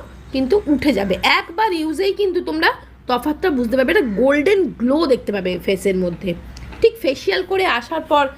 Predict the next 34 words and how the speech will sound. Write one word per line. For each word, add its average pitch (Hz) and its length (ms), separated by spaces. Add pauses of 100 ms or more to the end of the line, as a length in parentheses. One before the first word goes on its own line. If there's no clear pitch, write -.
(240)
বা 262 120
ব্লিচ 254 420
করে 320 240
আসার 294 280
পর 294 160
আমাদের 277 300
ফেসটা 247 400
যেরকম 233 420
গ্লো 202 480 (160)
দেয়, 262 260 (560)
মুখটা 277 380
যেরকম 311 220
চকচক 247 560
করে, 359 260
ঠিক 381 220
সেরকমই 240 580
দেবে, 175 260
দেখবে। 196 340 (460)
আর 226 180
কিন্তু 427 340
জানো 403 200
তো, 359 240 (260)
ওই 247 100
ফেসিয়ালের 320 640
গ্লো 330 240
কিন্তু 359 240
বেশি 277 240
দিন 285 180
থাকে 196 300
না, 170 180 (360)
কিন্তু 302 380
এই 339 320
যে 381 180
রূপচর্চাগুলো, 330 960